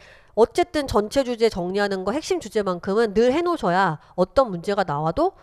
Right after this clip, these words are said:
당황하지 않고 푸실 수 있습니다. 자,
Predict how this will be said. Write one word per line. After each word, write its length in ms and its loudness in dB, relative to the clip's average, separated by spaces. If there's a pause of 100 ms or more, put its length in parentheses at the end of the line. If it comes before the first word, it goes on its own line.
당황하지 500 -2
않고 420 -2
푸실 340 -4
수 100 -10
있습니다. 540 -12 (600)
자, 240 4